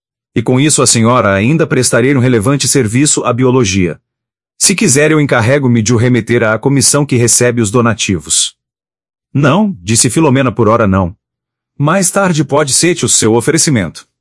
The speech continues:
"Pois quando quiser, estou às suas ordens", acrescentou a ilustre visita, erguendo-se e tomando a mãe de Filomena para depor um beijo.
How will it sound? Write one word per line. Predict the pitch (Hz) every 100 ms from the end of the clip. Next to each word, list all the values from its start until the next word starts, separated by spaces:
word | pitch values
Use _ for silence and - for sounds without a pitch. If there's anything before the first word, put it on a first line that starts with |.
| _ _ _ _ _ _ _ -
"Pois | 156 160
quando | 143 143
quiser, | 147 117 127 147 _ _ -
estou | 117 139
às | 135
suas | - 156 113
ordens", | 120 110 117 107 - _ _ _ _
acrescentou | 98 95 139 127 135 107 139
a |
ilustre | 120 123 131 127
visita, | 101 92 101 107 104 - _ _ -
erguendo-se | 143 110 156 151 123 110
e |
tomando | 95 107 117 110
a |
mãe | 101 110
de | 110
Filomena | 104 135 135 107 110 135
para | 131 120
depor | 107 95 110
um | 107
beijo. | 90 85 78 -